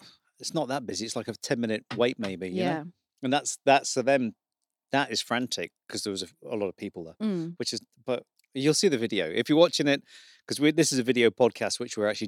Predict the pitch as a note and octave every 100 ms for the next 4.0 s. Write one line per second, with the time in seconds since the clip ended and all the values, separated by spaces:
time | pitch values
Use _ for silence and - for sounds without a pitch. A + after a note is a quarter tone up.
0 | A2+ G#2+ G#2 G2+ G#2 _ _ _ _ _
1 | _ _ _ _ _ - - C3+ B2+ A#2+
2 | B2 C3+ B2+ C3+ C#3+ A#2+ A#2+ A2 B2+ -
3 | - - - - - B2 B2+ B2 B2+